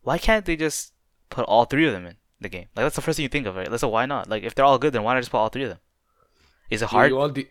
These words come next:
Speaker 2: you deemed them all good enough to be, like, in the game.
Speaker 1: Yeah,
Speaker 2: 'Cause
Speaker 1: it's
Speaker 2: you've already, like,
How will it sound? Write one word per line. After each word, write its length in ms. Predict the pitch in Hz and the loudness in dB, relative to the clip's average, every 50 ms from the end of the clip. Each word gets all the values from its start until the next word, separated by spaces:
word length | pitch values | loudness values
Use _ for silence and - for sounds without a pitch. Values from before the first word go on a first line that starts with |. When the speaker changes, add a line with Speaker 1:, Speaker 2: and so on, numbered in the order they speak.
| _ | _
Speaker 2:
you 180 | - 127 139 143 | -4 -2 0 0
deemed 220 | 135 147 165 160 156 | 2 2 2 2 2
them 120 | 160 147 139 | 2 4 4
all 100 | 131 127 | 4 4
good 200 | 117 123 127 131 | 4 2 2 2
enough 280 | 127 120 113 110 - | 2 2 0 -2 -4
to 80 | - 120 | -6 -4
be, 140 | 101 117 117 | -2 -2 -2
like, 180 | 104 101 - | -2 -4 -4
in 120 | - 117 110 | -8 -8 -8
the 100 | 101 90 | -6 -4
game. 260 | 113 117 117 110 110 - _ _ _ - | -4 -4 -4 -4 -8 -12 _ _ _ -2
Speaker 1:
Yeah, 160 | - 208 - | 0 0 2
Speaker 2:
'Cause 80 | - 135 | 2 2
Speaker 1:
it's 60 | 127 | 0
Speaker 2:
you've 140 | 127 123 139 | 2 2 4
already, 160 | 139 139 135 | 4 4 4
like, 200 | 131 127 - - | 2 -2 -2 -6